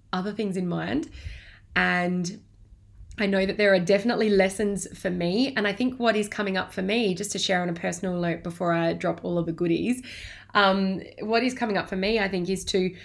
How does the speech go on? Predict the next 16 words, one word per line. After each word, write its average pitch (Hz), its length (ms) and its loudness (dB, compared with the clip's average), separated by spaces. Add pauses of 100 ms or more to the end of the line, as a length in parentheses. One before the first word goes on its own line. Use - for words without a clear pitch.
(220)
redefine 196 840 2
what 185 400 0 (800)
it 220 160 -4
means 202 360 0
for 196 120 -4
me 196 320 2
to 208 120 -4
be 180 80 2
able 175 240 2
to 180 520 0 (340)
work 190 760 2 (280)
and 190 240 -2
be 190 120 2
a 180 60 0
mum. 175 560 -2 (540)
And 196 340 2